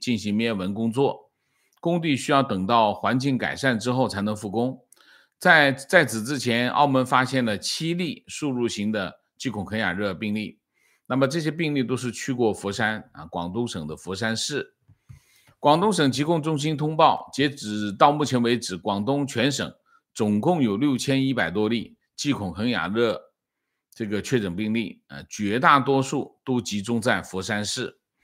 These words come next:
那么香港是从二零二零年起就没有出现过鸡孔肯亚热的本地病例。香港卫生防护中心正在采取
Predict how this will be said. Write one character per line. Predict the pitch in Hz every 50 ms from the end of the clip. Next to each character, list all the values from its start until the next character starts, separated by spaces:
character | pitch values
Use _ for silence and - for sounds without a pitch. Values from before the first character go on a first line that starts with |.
| _ _ _ _ _ _ _ _ _ _
那 | - 143 143
么 | 143 135 131
香 | 135 - 190 196 196
港 | 165 117 98 98
是 | 92 - - 143 135 131
从 | 110 - 117 117 127 127
二 | - 139 143
零 | 139 135 135
二 | 135 131
零 | 123 120 120
年 | 113 110 113 117
起 | 107 - - 98 80 60 -
就 | - - 123 117
没 | 104 101 113
有 | 131 120 101
出 | - - 117 117
现 | 110 127 123 120
过 | 110 110 95 92
鸡 | - - 127
孔 | 104 101 95 76 69 65
肯 | - - 113
亚 | 120 104 85 82
热 | 92 110 113 101
的 | 82 92 85 82
本 | 78 - 85 80 78
地 | 82 110
病 | 104 101 120 123 123
例。 | 131 131 - - _ _ _ _ _ _ _ _ _ _ _ _
香 | - - 190 180
港 | 165 135 127
卫 | 143 147
生 | 123 143 143 123
防 | 117 110 117
护 | 123 131
中 | 120 127 127
心 | 120 120 127 123 113
正 | 120 131 123
在 | 113 123 117 107 101
采 | - - 110 113
取 | 113 - - 95 85 80 67 -